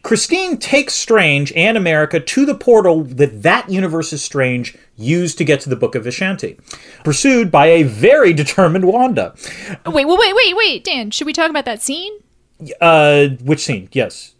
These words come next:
Speaker 2: The pursual.
Speaker 1: Oh, yeah. Okay, go ahead. Go for it.
Speaker 2: Yeah, that's the Sam Ra-, that's a big bite of Sam Raimi
Speaker 1: Oh,
Speaker 2: right
Speaker 1: yes,
Speaker 2: there.
Speaker 1: yes, yes.
Speaker 2: Like, that is probably the most horrific part of the movie, I would
Speaker 1: Mm-hmm.
Speaker 2: say,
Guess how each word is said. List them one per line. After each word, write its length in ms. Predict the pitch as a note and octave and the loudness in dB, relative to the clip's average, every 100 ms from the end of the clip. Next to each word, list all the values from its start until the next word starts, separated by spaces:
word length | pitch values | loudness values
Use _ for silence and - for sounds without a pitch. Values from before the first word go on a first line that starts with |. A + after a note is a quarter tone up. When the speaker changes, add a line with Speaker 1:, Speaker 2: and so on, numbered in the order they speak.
| _ - | _ -6
Speaker 2:
The 120 | A#3 | -4
pursual. 680 | D4+ - - G4 F4 D3+ D#3+ | -2 -4 -2 -2 0 0 2
Speaker 1:
Oh, 320 | F#3 F3+ C#3 | 6 6 4
yeah. 320 | D3 C3+ G#2 - | 2 2 0 -4
Okay, 240 | D3+ C3+ B2 | -4 -2 -2
go 160 | C#3 | 0
ahead. 200 | C#3 C#3 - _ _ _ _ | 2 0 -4 _ _ _ _
Go 100 | C3+ | -6
for 160 | C3+ A2 | -4 -8
it. 60 | - | -6
Speaker 2:
Yeah, 300 | G3+ F4+ B3+ | -2 0 0
that's 380 | F#3 A3 D#4+ - | 0 -2 -2 -4
the 120 | F4+ | -8
Sam 320 | - C4+ C4 | -6 -4 -4
Ra-, 140 | A#3 F#3 | -4 -4
that's 260 | G3+ C#4 | -4 -4
a 40 | B3 | -8
big 520 | F#3+ F3+ G#3 A#3+ G3 | -10 -6 -4 -4 -4
bite 200 | A3+ A#3 | -4 -4
of 100 | G#3 | -6
Sam 240 | A3+ G#3 | -4 -4
Raimi 240 | F3+ C4 A#3 | -6 -8 0
Speaker 1:
Oh, 220 | D3 D3+ | 4 4
Speaker 2:
right 80 | D3 | 4
Speaker 1:
yes, 340 | B2 G#2+ - - | 2 -2 -10 -10
Speaker 2:
there. 180 | A#2+ | -6
Speaker 1:
yes, 220 | G#2 - A#2+ | -6 -6 -10
yes. 360 | E2 - F#3 G#3 | -10 -12 -10 -6
Speaker 2:
Like, 320 | G3 F#3+ G3 F3+ F3+ | -6 -8 -14 -14 -8
that 260 | A3+ A3 C4 | -4 -2 -2
is 140 | A#3+ | -4
probably 480 | G3 - A3+ A3 A3 | -8 -6 -4 -2 -2
the 140 | G3 F#3 | -4 -6
most 480 | F3+ G3 G3 - | -6 -6 -8 -10
horrific 1300 | - - - G3+ G3+ G3+ G3 F3 E3+ F3+ - F3 D#3+ | -18 -14 -6 -4 -4 -4 -6 -8 -8 -10 -10 -12 -8
part 400 | - - D#3+ D#3 - | -6 -6 -8 -10 -14
of 260 | D3+ D3 C#3+ | -16 -14 -18
the 140 | D3 | -18
movie, 440 | D3 D#3+ C#3+ - - | -16 -16 -16 -14 -8
I 120 | B2 | -8
would 140 | G#2 - | -10 -14
Speaker 1:
Mm-hmm. 40 | |
Speaker 2:
say, 360 | - - - | -16 -16 -18